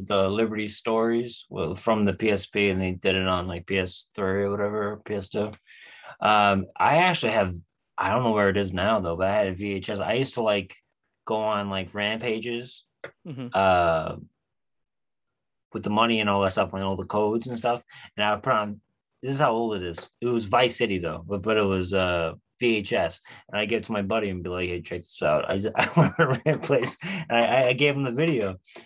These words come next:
Speaker 1: uh, 'cause I would film it. I would, uh, 'cause I had the, the V C Rs and the D V D thing and everything. Um, but I remember the first time I saw Grand Theft Auto three, uh, in the, like,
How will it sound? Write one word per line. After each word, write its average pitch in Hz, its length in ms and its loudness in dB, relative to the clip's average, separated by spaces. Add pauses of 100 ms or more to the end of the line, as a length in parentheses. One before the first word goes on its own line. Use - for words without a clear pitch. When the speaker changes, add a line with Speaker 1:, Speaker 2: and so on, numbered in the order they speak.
(220)
Speaker 1:
uh, 95 340 0
'cause 117 180 -4
I 117 80 4
would 120 180 -4
film 156 360 0
it. 90 120 -6
I 92 100 -6
would, 113 280 -2
uh, 110 120 -6
'cause 131 180 -4
I 117 80 4
had 110 140 0
the, 95 460 -2 (380)
the 110 60 -12
V 113 220 -2
C 113 200 -4
Rs 110 300 0
and 101 80 -8
the 95 40 -8
D 107 140 -8
V 101 100 -6
D 107 180 -2
thing 110 180 -4
and 110 60 -4
everything. 113 360 -4 (1400)
Um, 90 580 0 (640)
but 127 120 2
I 120 80 6
remember 143 260 4
the 113 80 2
first 123 360 -2
time 117 120 0
I 104 120 2
saw 101 400 0
Grand 101 260 -6
Theft 95 160 -6
Auto 92 160 -2 (100)
three, 101 480 -2 (640)
uh, 90 420 2
in 95 180 -4
the, 87 340 -4
like, 87 180 -8